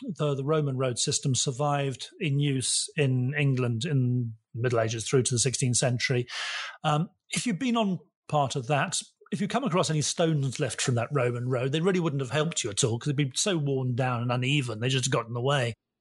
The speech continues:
Most highways were pretty rough. Um, the, the key to understanding the improvement of a road system is wheeled transport, because people can walk over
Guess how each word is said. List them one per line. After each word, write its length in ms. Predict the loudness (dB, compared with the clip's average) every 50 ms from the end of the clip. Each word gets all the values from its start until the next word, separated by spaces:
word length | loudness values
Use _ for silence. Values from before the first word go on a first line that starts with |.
| _ _ _ _ _ _
Most 360 | -2 0 2 2 0 -2 -6 -10 _
highways 720 | -12 -6 -2 0 0 2 2 2 2 2 0 0 -2 -4 -4 -2
were 260 | 0 2 2 0 -2 -4 -10 _ _ _ _ _ _
pretty 420 | -10 -2 0 0 0 2 0 0 0
rough. 520 | 0 0 -2 -4 -6 -8 -10 -12 -14 -16 -18 _ _ -10 -8 -8 -8 -10 -10 -2 0
Um, 200 | 2 2 2 2 -2 -10 -20 _ _ _ _ -4
the, 260 | -2 0 0 0 0
the 140 | -2 -4 -6
key 380 | -6 -6 -6 -2 -2 -2 0
to 200 | -2 -4 -4 -2 0
understanding 640 | 2 2 2 0 -2 -2 0 2 2 2 2 0 0
the 100 | 0 0
improvement 680 | 0 -2 -2 -4 -2 -2 0 -2 -2 -4 -4 -4 -2
of 60 | -2
a 60 | 0 2
road 260 | 2 2 0 0 0
system 540 | 0 2 2 0 0 2 2 2 2 0 -2 -2
is 140 | -2 0 2
wheeled 280 | 2 2 2 2 0
transport, 560 | -2 -2 -2 0 0 -2 -2 -2 -4 -6 -8 -12 _ -14 -10 -10 -10 -4 -4
because 440 | -4 0 2 2 2 2 0 -4 -8 _ _ _ _ _ _
people 240 | 0 2 2 0 0
can 200 | 0 -2 0 0
walk 300 | 2 2 2 0 0 -4
over 460 | -4 -4 -2 0 2 2 2 2